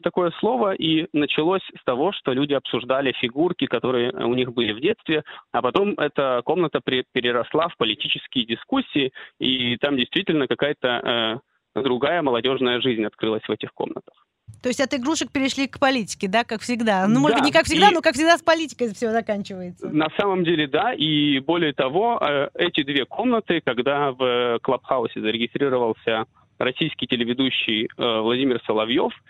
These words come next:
Speaker 1: эти две комнаты объединились и, э, пожаловались на Васили-, э, на Владимира Соловьева и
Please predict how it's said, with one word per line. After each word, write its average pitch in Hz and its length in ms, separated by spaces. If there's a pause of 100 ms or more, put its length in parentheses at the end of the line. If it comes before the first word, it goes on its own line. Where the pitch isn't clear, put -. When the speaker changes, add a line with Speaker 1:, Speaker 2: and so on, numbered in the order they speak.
(280)
Speaker 1:
эти 147 220
две 131 160
комнаты 170 400
объединились 127 720 (160)
и, 175 300
э, 113 340 (240)
пожаловались 123 640
на 117 160
Васили-, 117 500
э, 120 160
на 120 400
Владимира 123 480
Соловьева 147 560 (240)
и 127 680